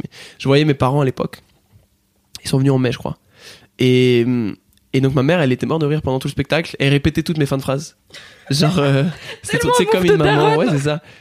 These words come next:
Speaker 1: Tu sais genre moi je disais, euh, il est posé sur le tabouret, elle, elle c'est sur le tabouret, tu sais dans le fond de la salle comme ça. Et, et mon père lui il, il, euh,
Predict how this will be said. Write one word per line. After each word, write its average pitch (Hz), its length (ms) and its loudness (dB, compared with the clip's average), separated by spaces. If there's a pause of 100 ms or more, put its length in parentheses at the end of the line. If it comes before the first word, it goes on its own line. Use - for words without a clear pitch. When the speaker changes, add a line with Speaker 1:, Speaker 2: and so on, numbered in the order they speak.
(100)
Speaker 1:
Tu - 80 -14
sais 151 60 0
genre 143 120 0
moi 147 140 0
je 151 60 -4
disais, 135 260 -2
euh, 113 440 -4
il 127 140 0
est 127 60 -2
posé 135 220 -2
sur 143 160 -2
le 131 60 -6
tabouret, 131 400 -2
elle, 139 120 0
elle 131 80 0
c'est 156 140 -2
sur 196 260 2
le 180 160 2
tabouret, 143 800 0
tu - 120 0
sais 165 40 2
dans 156 60 2
le 143 80 0
fond 151 120 0
de 147 60 2
la 139 80 2
salle 156 220 0
comme 135 100 0
ça. 147 160 -2 (560)
Et, 139 380 2 (360)
et 147 60 2
mon 151 180 2
père 208 240 0
lui 190 220 0
il, 143 160 -2
il, 135 180 0
euh, 131 380 0